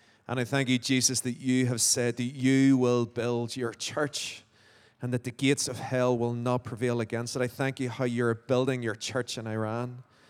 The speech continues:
I thank you how you're building a church around the world. And God, we pray, Lord, even, Lord, in the inspiration of these stories, God, for the fresh things that you have yet to build and yet to do here in Ireland,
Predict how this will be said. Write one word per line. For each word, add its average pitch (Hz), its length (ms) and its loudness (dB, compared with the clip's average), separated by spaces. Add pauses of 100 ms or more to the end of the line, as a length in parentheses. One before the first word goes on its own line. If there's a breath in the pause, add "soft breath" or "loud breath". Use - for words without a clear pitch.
(380 loud breath)
I - 20 -14
thank 135 220 0
you 135 80 2
how 131 100 4
you're 120 220 6
building 127 400 2
a 117 40 -2
church 127 440 -2
around 113 240 -6
the 113 60 4
world. 113 320 4
And 127 80 -6
God, 131 140 2
we 127 120 0
pray, 131 340 2
Lord, 139 260 6
even, 127 220 -2
Lord, 123 180 4
in 123 100 -2
the 123 200 -4
inspiration 123 800 0
of 113 80 -6
these 120 180 -6
stories, 123 600 0
God, 127 200 0
for - 140 -6
the 117 100 -4
fresh - 540 2
things 139 280 -4
that 120 100 -6
you 120 100 -2
have 110 180 -2
yet 131 300 0
to 123 80 -2
build 117 340 0
and 117 140 -4
yet 117 200 -4
to 117 60 -2
do 117 120 -2
here 113 420 -2
in 110 80 -4
Ireland, 120 460 0